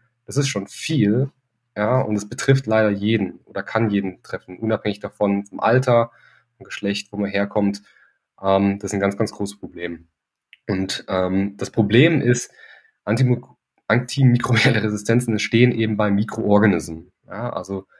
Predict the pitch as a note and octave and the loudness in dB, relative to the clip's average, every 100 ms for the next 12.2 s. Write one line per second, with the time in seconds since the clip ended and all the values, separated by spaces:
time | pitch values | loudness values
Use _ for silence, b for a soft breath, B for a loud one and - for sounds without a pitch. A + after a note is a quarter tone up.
0 | b b _ - G2 G2 G2+ A2 G#2 G#2 | b b _ -4 2 2 2 2 2 2
1 | G#2+ G2+ - B2+ D3+ D3 D3 - - G2+ | -4 -4 2 4 6 2 -4 -12 -8 -2
2 | G2+ - G#2 A2 C3 B2+ G#2+ G2 G#2 G#2+ | -2 -2 -2 2 6 4 2 -2 -2 -4
3 | G#2 G2 _ - A2+ C3+ F#3 F3+ - b | -4 -6 _ -2 2 2 0 -6 -8 b
4 | b b b b b - G2+ - G2+ B2 | b b b b b -16 -6 0 4 4
5 | C3 A2 G#2 C3+ C#3 C3 A#2+ G#2 G#2+ G#2+ | 4 6 6 6 4 2 0 0 0 0
6 | G#2 A#2 B2+ B2+ A#2 A2 A#2+ C3 C3 A#2+ | -2 -2 0 2 0 2 2 2 0 0
7 | G#2+ G#2+ - A2 G#2+ G#2 _ G#2 G2+ - | -2 -6 -2 -2 -2 -6 _ -4 -4 -8
8 | G2 - - A2+ C#3 G3+ G#3 - b b | -12 -12 -2 0 2 0 -2 -10 b b
9 | b b _ - G#2 A2 G#2+ - A2 G#2+ | b b _ -10 -6 -4 -4 0 2 2
10 | G2+ C#3+ D#3+ D#3 - A2 - G#2 B2+ C3 | 4 4 4 2 -4 -4 2 2 4 2
11 | G#2+ A2 - A#2 A#2+ A2+ A2 G#2 - G#2 | 0 -6 -6 -2 0 2 0 0 -4 -16
12 | - - | -16 -16